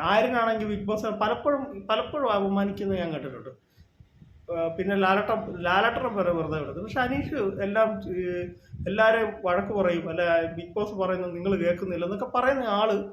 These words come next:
ബിഗ് ബോസ് ഇങ്ങനെ ഒരു അനൗൺസ്മെന്റ് ചെയ്തപ്പോൾ ബിഗ് ബോസിന് എന്തിൻ്റെ കേടാണ് എന്ന് ചോദിച്ചത്.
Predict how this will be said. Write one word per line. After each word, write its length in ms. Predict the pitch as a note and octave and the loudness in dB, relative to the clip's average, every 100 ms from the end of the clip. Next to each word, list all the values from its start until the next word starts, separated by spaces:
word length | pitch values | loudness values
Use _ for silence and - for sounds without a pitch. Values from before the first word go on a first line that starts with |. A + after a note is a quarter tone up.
| - _ _ _ - | -16 _ _ _ -6
ബിഗ് 140 | G3 | 2
ബോസ് 220 | C#4 C#4+ C4 | 2 2 0
ഇങ്ങനെ 220 | B3 B3+ | -2 0
ഒരു 100 | A#3+ | 2
അനൗൺസ്മെന്റ് 640 | F#3+ G3 G#3+ A3 B3 B3 | 2 2 -2 -4 -6 -4
ചെയ്തപ്പോൾ 440 | G#3 E3 E3 D#3 B2 - _ _ _ - _ - - | -2 -2 -4 -6 -10 -14 _ _ _ -20 _ -20 -4
ബിഗ് 200 | G3 G3 | -4 2
ബോസിന് 300 | B3 B3 G#3+ | 2 2 0
എന്തിൻ്റെ 400 | G3+ A3+ B3+ B3+ - | -2 0 0 -2 -2
കേടാണ് 420 | F3+ F#3 G#3 G3 F3+ | 0 2 2 2 0
എന്ന് 160 | E3+ E3+ | -2 -6
ചോദിച്ചത്. 500 | E3+ B2+ B2+ B2+ G#2+ | -10 -12 -12 -14 -18